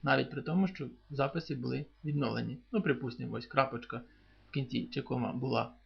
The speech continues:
ми її видалили, написали знову, вона тут у нас буде, але система буде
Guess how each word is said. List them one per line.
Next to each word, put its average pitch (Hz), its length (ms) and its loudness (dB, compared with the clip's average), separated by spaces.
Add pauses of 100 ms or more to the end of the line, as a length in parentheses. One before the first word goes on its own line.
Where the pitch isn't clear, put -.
(320)
ми 120 100 0
її 123 160 0
видалили, 202 640 4
написали 131 520 2
знову, 185 420 2 (200)
вона 147 260 4
тут 127 200 -4
у 127 60 -2
нас 135 160 -2
буде, 190 360 0 (220)
але 139 200 0
система 160 380 2
буде 135 320 -2